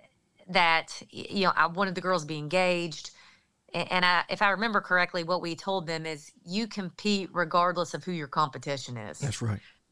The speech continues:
Speaker 1: Um, a-, and so I do feel like for this Eminence game, defensively, um, we, we were really locked in.
Speaker 2: Mm-hmm.
Speaker 1: Um, we played a one three one pretty much the entire game,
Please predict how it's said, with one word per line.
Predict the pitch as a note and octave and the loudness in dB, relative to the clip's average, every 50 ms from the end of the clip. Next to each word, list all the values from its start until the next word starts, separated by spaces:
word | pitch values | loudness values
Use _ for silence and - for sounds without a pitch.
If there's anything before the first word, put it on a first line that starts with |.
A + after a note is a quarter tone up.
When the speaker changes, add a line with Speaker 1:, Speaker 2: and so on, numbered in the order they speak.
| _ _ _ _ _ _ _ - | _ _ _ _ _ _ _ 2
Speaker 1:
Um, | F3+ E3+ D#3 C#3+ A#2+ A#2+ C3+ C#3 D3+ - _ _ _ _ - | 4 4 4 4 2 0 -2 -6 -8 -12 _ _ _ _ -2
a-, | - G#3+ G#3+ - | 2 2 2 4
and | A#3 G#3+ - | 2 2 4
so | A#3+ A3 | 4 4
I | G3 F#3+ | 4 4
do | F3+ D3+ G#3+ A#3 | 0 -2 -2 -2
feel | G#3 - G#3 F3+ | 0 2 2 4
like | F3 E3+ E3+ | 4 2 2
for | - F3+ | 0 -4
this | E3 D#3+ - | -4 -2 -2
Eminence | F#3 F3 E3+ D#3 D#3 D3 D3 | -2 -2 -2 -2 -4 -6 -6
game, | - - D#3 D3+ D3+ D3+ D3+ D#3 D3+ | -4 -2 -2 0 0 -2 -4 -6 -6
defensively, | D3+ F3 E3+ B2+ F3 E3 D#3 D3+ - C#3+ C#3 C#3 C#3+ D3 C#3+ C#3 C#3+ - _ _ _ _ _ _ - | -4 -6 -4 -2 -2 -2 -2 -4 -6 -8 -6 -4 -4 -4 -4 -6 -8 -12 _ _ _ _ _ _ -4
um, | - E3 D#3+ | -2 -2 0
we, | E3 F#3+ G3 | 0 0 0
we | - F3+ G#3+ | 0 0 0
were | G3+ E3 D3+ | 0 0 0
really | D3+ E3+ F3 E3+ D#3+ | 2 2 2 2 2
locked | D3+ D3+ C#3+ C#3 B2+ - - | 2 2 2 0 0 -4 -10
in. | C#3 C3+ C3 C3 C3+ B2+ - | -8 -8 -8 -8 -8 -8 -4
Speaker 2:
Mm-hmm. | - B2 G#2+ G2+ F#2+ _ _ - - | -2 -2 -2 -2 -4 _ _ -4 -2
Speaker 1:
Um, | D3+ D3 D3 C#3+ C#3 C#3+ D3 | 0 2 0 0 -2 -4 -4
we | E3+ F3+ | -4 -2
played | F#3 F#3 E3+ | 0 0 0
a | D#3+ | 2
one | D3+ E3 E3+ D#3 | 2 0 0 0
three | - E3 E3 | 0 -2 -2
one | D#3 D#3 D#3+ D#3 D#3 D#3 D3+ | -2 0 2 2 2 2 2
pretty | D3+ - E3 D#3+ | -2 -4 -4 -2
much | D#3 D#3 D3 - | -2 -4 -4 -4
the | - D#3 D3+ | -6 -6 -6
entire | D3+ C#3 - - D3+ D3+ D3+ C#3+ C#3 | -6 -4 0 2 4 4 4 2 0
game, | C#3 B2+ D3 C#3+ C#3+ C3+ C3+ C#3 C3+ C3+ C3+ C3 | -4 -4 -2 -2 -2 -2 -2 -4 -6 -6 -8 -10